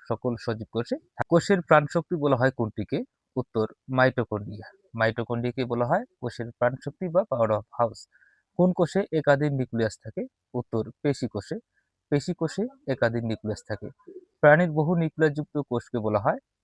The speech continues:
সিনোসাইসাইট। প্রাণীর বহু নিউক্লিয়াসযুক্ত কোষকে বলা হয় সিনোসাইট। জিনের রাসায়নিক গঠন ও উপাদানকে বলা হয় ডিএনএ বা ডিঅক্সিরাইবোনিউক্লিক অ্যাসিড। ডিএনএ এর বিদ্যমান, উত্তর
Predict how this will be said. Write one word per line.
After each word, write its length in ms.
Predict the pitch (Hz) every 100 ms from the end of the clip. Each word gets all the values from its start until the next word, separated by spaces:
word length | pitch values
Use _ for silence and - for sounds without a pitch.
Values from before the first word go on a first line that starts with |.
| _
সিনোসাইসাইট। 1400 | - 139 127 165 - - - 117 113 - - - 120 98 _ _ _ _ _ _
প্রাণীর 320 | 117 123 131
বহু 320 | 131 139 190 - -
নিউক্লিয়াসযুক্ত 640 | 143 143 139 135 123 123 123
কোষকে 360 | 107 107 107
বলা 180 | 104 107
হয় 160 | 156 196
সিনোসাইট। 460 | - 120 - 101 - _ _ _ _ 117
জিনের 320 | 143 165 151 175 - 135
রাসায়নিক 420 | 139 - 170 151
গঠন 240 | 143 160 170 -
ও 120 | 135
উপাদানকে 520 | 131 - 131 131 123 117
বলা 200 | 110 107
হয় 180 | 147 - _ 120
ডিএনএ 420 | 120 110 107 196 - _
বা 120 | 120 113
ডিঅক্সিরাইবোনিউক্লিক 1040 | 113 113 - 110 107 165 247 139 120 113
অ্যাসিড। 280 | 104 - 120 _ _ _ _ _ _ 123
ডিএনএ 540 | 151 180 160 175 165 240 _
এর 180 | 143 139
বিদ্যমান, 580 | 127 123 123 117 135 214 _
উত্তর 360 | 123 - 110